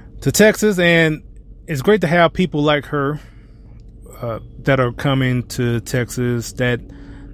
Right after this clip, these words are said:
know about the failing policies from these liberal states like California, New York, and take your pick as far as the West Coast, and, and are moving to conservative states like Texas,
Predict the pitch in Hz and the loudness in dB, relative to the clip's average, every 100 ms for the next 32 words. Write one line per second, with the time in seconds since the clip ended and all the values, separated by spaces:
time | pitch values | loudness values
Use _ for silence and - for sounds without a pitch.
0 | - - - - - 143 139 180 170 127 | -18 -18 -18 -18 -8 0 4 6 4 2
1 | 127 - 120 - 139 135 127 120 113 - | 0 -2 -10 -6 0 0 0 -2 -6 -4
2 | 131 123 120 - 117 117 110 - 120 117 | -2 -2 -4 -6 -4 -4 -6 -4 -2 -2
3 | 117 113 120 120 117 - 120 120 127 117 | -2 -2 -2 0 -2 -2 -4 -2 -2 -4
4 | - 120 110 - 117 113 113 113 113 117 | -2 -2 -2 -4 -4 -2 -2 -2 -2 -4
5 | - 123 131 120 117 117 113 107 - - | -4 2 2 4 0 0 -4 -6 -10 -18
6 | - - - - 123 117 120 - - - | -20 -20 -20 -18 -14 -14 -14 -18 -20 -16
7 | - - - - - - - - 143 - | -14 -14 -14 -16 -16 -16 -10 0 0 0
8 | 113 - 127 - 117 - 123 120 117 117 | -8 -6 -6 -6 -10 -10 -8 -4 -4 -4
9 | 113 120 113 - 120 113 - - - - | -4 -4 -4 -2 -2 -2 -8 -16 -16 -16
10 | - - - - 131 123 120 120 123 - | -16 -18 -18 -4 0 2 2 -2 -6 -16
11 | - - - - - - 131 123 123 156 | -20 -18 -18 -20 -16 -4 0 0 2 2
12 | 160 139 123 - 127 123 117 107 - 135 | 2 0 -2 -4 -4 -2 -4 -6 -2 -2
13 | 123 120 - 127 120 - 147 151 - 120 | -2 -4 -4 -6 -6 -2 -2 -2 -4 -6
14 | - 120 113 | -4 -6 -8